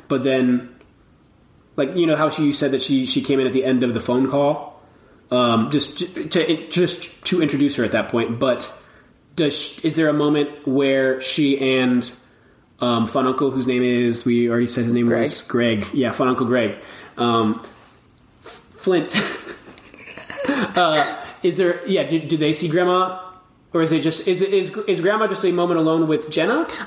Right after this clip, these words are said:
Speaker 2: I think it's a moment with Jenna and Meg. I think they have to introduce Meg, and I think Grandma has to be like,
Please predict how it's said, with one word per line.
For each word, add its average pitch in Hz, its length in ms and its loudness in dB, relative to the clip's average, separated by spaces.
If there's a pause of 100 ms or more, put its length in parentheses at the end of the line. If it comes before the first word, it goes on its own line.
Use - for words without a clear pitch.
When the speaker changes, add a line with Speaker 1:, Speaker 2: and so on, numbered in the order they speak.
Speaker 2:
I 302 100 2
think 330 220 0
it's 320 160 0
a 330 60 4
moment 262 360 2
with 220 220 0
Jenna 208 460 0
and 185 340 2
Meg. 156 260 0
I 180 80 2
think 208 320 -2
they 208 100 2
have 196 120 0
to 196 100 -4
introduce 190 600 -4
Meg, 190 360 0 (280)
and 233 40 2
I 233 140 2
think 208 640 -2
Grandma 226 360 2
has 196 260 -2
to 208 100 -2
be 196 220 -2
like, 175 380 0